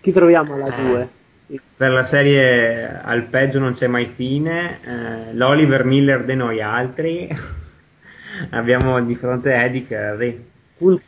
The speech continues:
Speaker 2: Curry,
Speaker 1: Curry.
Speaker 2: Curry aveva delle, delle, delle capacità, delle skill tecniche all'high school che erano veramente strepitose. Un giocatore con uno stile alla Zach Randolph, scarso verticalista, fisicamente ancora più imponente, ma da pianista,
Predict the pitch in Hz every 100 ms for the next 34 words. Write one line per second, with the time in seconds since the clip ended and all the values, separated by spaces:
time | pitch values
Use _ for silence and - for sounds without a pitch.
0 | _ 175 190 190 151 123 131 120 131 151
1 | 175 147 120 113 110 107 107 120 127 127
2 | 123 117 113 110 107 110 110 110 107 107
3 | 107 120 120 113 - 123 123 110 107 -
4 | 123 120 113 113 - 127 123 110 107 -
5 | - 107 104 - - 131 127 101 104 101
6 | 101 104 110 120 - - 104 101 - 95
7 | 92 - - 110 113 117 117 139 143 127
8 | 120 120 117 117 - 131 127 113 110 120
9 | 120 117 131 143 147 147 - _ _ _
10 | - 120 120 123 117 - 117 113 127 131
11 | - 135 - 113 113 113 113 120 123 110
12 | 120 120 - 120 117 120 110 113 127 131
13 | 143 113 113 127 120 104 117 110 120 127
14 | 151 147